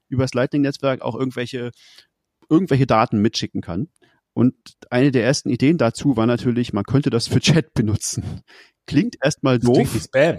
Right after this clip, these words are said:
Speaker 1: <laughs> Genau. Ja, klingt, und, und genau, man braucht dann noch ein anderes Primitiv dazu, was auch neu ist. Das heißt irgendwie Send to, äh, hab ich vergessen. Also jedenfalls, dass man eben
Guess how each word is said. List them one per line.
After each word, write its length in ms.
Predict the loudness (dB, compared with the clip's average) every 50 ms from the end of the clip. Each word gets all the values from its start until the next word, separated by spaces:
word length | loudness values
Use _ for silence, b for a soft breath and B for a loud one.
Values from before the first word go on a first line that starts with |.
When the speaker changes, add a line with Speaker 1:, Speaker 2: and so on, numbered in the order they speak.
| -6 -8 -4
Speaker 1:
<laughs> 120 | -4 0
Genau. 320 | 2 2 2 2 0 0 0 _ -4 -4 B -6 -6 -6 -6 -8 -6 -2
Ja, 220 | 0 2 2 0
klingt, 280 | 0 -2 -4 -4 -4 -6
und, 140 | -10 -6 -2
und 280 | -2 -2 0 -2 0
genau, 220 | 2 2 2 2 2
man 160 | 2 2 2
braucht 220 | 4 2 2 2 0
dann 80 | 0
noch 280 | -2 -2 -2 -4 -4 -4
ein 80 | -4 0
anderes 200 | 0 0 0 0
Primitiv 380 | 2 2 2 2 2 -2 -2
dazu, 240 | 0 -2 -2 0 0
was 140 | 0 2 2
auch 100 | 0 2
neu 220 | 4 4 4 4
ist. 220 | 4 2 0 -2 -4
Das 140 | -4 -2
heißt 260 | -2 -2 -2 -2 -2 -2
irgendwie 400 | -4 -2 -2 0 -2 -2 -2 B B B B B B
Send 520 | -10 -6 -6 -2 0 2 2 2 0 -2 -6
to, 640 | -4 -2 0 2 2 2 2 2 2 0 0 -4 -8 _ _ _ _ _ _ _ _ _ _ _ _ -4
äh, 40 | -2
hab 260 | -2 0 -2 -2 -4
ich 80 | -6 -6
vergessen. 320 | -4 -2 -2 -2 -2 -4
Also 200 | -4 0 2 4
jedenfalls, 340 | 4 4 4 2 0 -2 -6 _ _
dass 160 | -4 0 0
man 100 | 0 0
eben 260 | 0 -2 -2 -4 -8